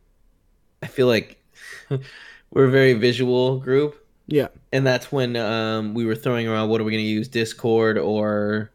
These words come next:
Speaker 1: Skype or whatever the other
Speaker 2: Zoom.
Speaker 1: options were. Yeah, everyone loves Zoom right now.
Speaker 2: Yeah.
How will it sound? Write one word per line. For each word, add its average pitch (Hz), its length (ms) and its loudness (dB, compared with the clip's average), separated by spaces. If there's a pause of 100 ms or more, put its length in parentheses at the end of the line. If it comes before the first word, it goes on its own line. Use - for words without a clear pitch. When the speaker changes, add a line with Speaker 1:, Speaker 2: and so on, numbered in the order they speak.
(600)
Speaker 1:
Skype 113 520 0
or 107 460 -2 (520)
whatever 127 360 2
the 117 160 2
other 110 120 4
Speaker 2:
Zoom. 196 260 10
Speaker 1:
options 151 260 6
were. 110 360 -6 (500)
Yeah, 120 280 2
everyone 123 360 0
loves 120 260 2
Zoom 110 260 -4
right 104 140 -4
now. 107 300 -4
Speaker 2:
Yeah. 127 220 -4